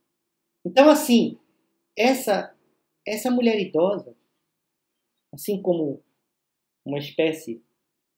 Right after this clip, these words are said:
né, de, de nova, é, Sara, mulher de Abraão, ela gera uma criança.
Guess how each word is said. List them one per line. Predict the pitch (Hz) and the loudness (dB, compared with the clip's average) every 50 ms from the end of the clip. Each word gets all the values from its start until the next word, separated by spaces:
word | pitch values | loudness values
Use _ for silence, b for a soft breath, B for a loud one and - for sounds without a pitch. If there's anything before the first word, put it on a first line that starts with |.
| _ _ _ _ _ _ - | _ _ _ _ _ _ -12
né, | 127 127 143 160 160 - _ _ _ _ _ _ _ _ _ _ _ _ _ _ _ _ _ _ | -10 -10 -10 -10 -12 -16 _ _ _ _ _ _ _ _ _ _ _ _ _ _ _ _ _ _
de, | - 120 120 - 135 135 135 135 135 135 135 131 135 131 131 127 123 123 - - _ _ _ _ _ _ _ | -20 -18 -12 -10 -6 -4 -4 -2 -2 -2 -2 -2 -4 -4 -6 -6 -8 -10 -10 -14 _ _ _ _ _ _ _
de | - 127 | -16 -10
nova, | 127 131 139 151 175 170 151 131 120 113 117 - _ _ _ _ _ _ _ _ _ _ _ _ _ - | -4 2 4 6 6 4 4 0 -4 -6 -6 -10 _ _ _ _ _ _ _ _ _ _ _ _ _ -16
é, | 113 117 110 110 110 110 110 110 110 110 107 107 107 107 _ _ _ _ _ | -14 -14 -12 -12 -12 -12 -12 -14 -14 -16 -18 -20 -20 -20 _ _ _ _ _
Sara, | - - - - 170 190 208 185 127 117 - _ _ _ _ _ _ _ _ _ _ _ _ _ _ _ _ _ _ _ _ - | -20 -12 -8 -6 -4 -4 -4 -6 -8 -10 -14 _ _ _ _ _ _ _ _ _ _ _ _ _ _ _ _ _ _ _ _ -10
mulher | 117 120 - 127 131 143 - - - - _ _ _ _ _ _ _ _ _ _ - | -8 -6 -2 0 0 0 -2 -4 -8 -14 _ _ _ _ _ _ _ _ _ _ -6
de | 120 | -6
Abraão, | 120 113 117 120 113 110 127 160 185 185 185 - _ _ _ _ _ _ _ _ _ _ _ _ _ _ _ _ _ _ _ _ _ _ _ _ _ _ _ _ _ _ _ _ _ _ _ _ _ _ _ _ _ _ _ _ _ _ _ _ - | -4 -4 -4 -4 -4 -4 -4 -4 -4 -6 -10 -12 _ _ _ _ _ _ _ _ _ _ _ _ _ _ _ _ _ _ _ _ _ _ _ _ _ _ _ _ _ _ _ _ _ _ _ _ _ _ _ _ _ _ _ _ _ _ _ _ -6
ela | 131 135 143 143 151 151 151 156 151 - - _ _ _ - | -2 -2 0 2 2 2 2 0 -2 -8 -18 _ _ _ -18
gera | 120 113 131 143 139 143 139 120 | -12 -6 -2 0 0 0 0 -2
uma | 110 113 110 | -6 -8 -10
criança. | - - - 98 92 _ _ _ _ | -14 -16 -20 -20 -20 _ _ _ _